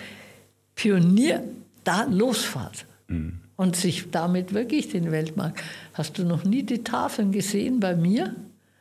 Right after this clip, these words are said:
Speaker 1: Wo die, die Tafeln, die, die Monumente in München, in Deutschland,
Speaker 2: Mhm.
Speaker 1: in Europa und in der ganzen Welt.
Speaker 2: Doch, ich hab mir das, wir haben mal ja auch, es gab ja mal diesen Miller-Tag, da habt ihr das alles
Speaker 1: Also
Speaker 2: sehr
Speaker 1: es
Speaker 2: schön
Speaker 1: ist schon,
Speaker 2: gezeigt.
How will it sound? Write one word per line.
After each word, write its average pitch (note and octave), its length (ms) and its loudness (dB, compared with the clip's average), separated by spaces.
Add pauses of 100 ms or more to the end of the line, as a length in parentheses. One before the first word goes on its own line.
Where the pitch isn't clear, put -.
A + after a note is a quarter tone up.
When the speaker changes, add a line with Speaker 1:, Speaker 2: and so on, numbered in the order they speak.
(420)
Speaker 1:
Wo F#3+ 120 2
die, G3+ 280 -2
die - 140 -4 (200)
Tafeln, F#3 520 -2 (220)
die, G3 80 -4
die A#3 240 -4
Monumente F#3 840 2
in D#3 140 4
München, D#4 460 2
in D#3+ 180 2
Deutschland, G#3+ 680 0 (320)
Speaker 2:
Mhm. F2+ 320 2
Speaker 1:
in - 220 2
Europa F#3+ 760 -2 (120)
und F#3+ 180 0
in F#3+ 120 0
der F3+ 100 0
ganzen F3+ 440 -4
Welt. F3 140 -2
Speaker 2:
Doch, F#2 80 2
ich F#2+ 120 0
hab G2+ 140 0
mir F#2+ 100 4
das, F2 220 0
wir F2+ 140 2
haben G#2+ 120 4
mal G2 160 4
ja F2+ 120 2
auch, F#2 200 -2
es - 120 -10
gab - 160 -4
ja F#2 80 0
mal F2 180 0
diesen E2+ 260 -2
Miller-Tag, F#2 680 0
da D#2 100 -4
habt E2 180 -8
ihr E2 80 -4
das D#2+ 200 -8
alles - 240 -8
Speaker 1:
Also E3 140 0
Speaker 2:
sehr G#3 80 2
Speaker 1:
es - 100 -2
Speaker 2:
schön - 140 -4
Speaker 1:
ist E2+ 100 2
schon, C#4 260 2
Speaker 2:
gezeigt. E2+ 380 0